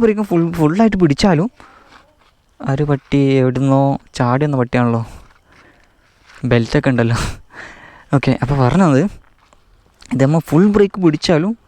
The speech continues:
നമ്മൾ ബ്രേക്ക് പിടിക്കാത്ത പോലെയാണ് സൈക്കിൾ പോവുക. കമ്പനി ബ്രേക്ക് ഇട്ടോ, അത് നമുക്ക് just ഒന്ന് അപ്ഗ്രേഡ് ചെയ്യാന്നുള്ളൂ. അത് നമുക്ക് ഒരു എണ്ണൂറ്റമ്പ, എണ്ണൂറ്റമ്പത് രൂപ ഒരു സെറ്റ്, ഒരു സൈഡ് മാറ്റിയാൽ അപ്ഗ്രേഡ് ചെയ്യാന്നുള്ളൂ. പക്ഷേ അത് കംപ്ലീറ്റ് ആയിട്ട് എനിക്ക് മ-,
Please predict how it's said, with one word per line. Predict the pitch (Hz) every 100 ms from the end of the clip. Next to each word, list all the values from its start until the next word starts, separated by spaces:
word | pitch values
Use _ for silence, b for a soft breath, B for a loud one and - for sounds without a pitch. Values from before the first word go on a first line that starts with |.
| -
നമ്മൾ | - 147 143
ബ്രേക്ക് | 135 131 175
പിടിക്കാത്ത | 139 - 180 202 226
പോലെയാണ് | 160 147 170
സൈക്കിൾ | 123 123 156 117
പോവുക. | 117 _ B B B
കമ്പനി | 120 123 127 165 170
ബ്രേക്ക് | 165 139
ഇട്ടോ, | 117 113 B B -
അത് | 143
നമുക്ക് | 196 202
just | -
ഒന്ന് | 202
അപ്ഗ്രേഡ് | 165 165 190
ചെയ്യാന്നുള്ളൂ. | 175 170 156 143
അത് | 143
നമുക്ക് | 151 151
ഒരു | 156
എണ്ണൂറ്റമ്പ, | 151 156 160 156 151
എണ്ണൂറ്റമ്പത് | 139 151 151 165 160 170 160
രൂപ | 151
ഒരു | 151 151
സെറ്റ്, | 131 -
ഒരു | 143
സൈഡ് | 147 143 143
മാറ്റിയാൽ | 139 - 143 196 - B B B B B 139
അപ്ഗ്രേഡ് | 147 165 147
ചെയ്യാന്നുള്ളൂ. | 143 160 135 117
പക്ഷേ | 123 147
അത് | 160 147
കംപ്ലീറ്റ് | 120 120 170
ആയിട്ട് | 185 180
എനിക്ക് | 170 175 165
മ-, | 165